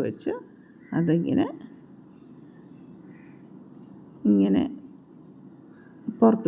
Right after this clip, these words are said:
വെച്ചു. അല്ലെങ്കിൽ ഒരു പ്ലേറ്റിൽ നമ്മുടെ ബട്ടർ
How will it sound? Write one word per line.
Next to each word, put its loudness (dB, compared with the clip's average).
വെച്ചു. -4
അല്ലെങ്കിൽ 8
ഒരു 6
പ്ലേറ്റിൽ 2
നമ്മുടെ 0
ബട്ടർ 2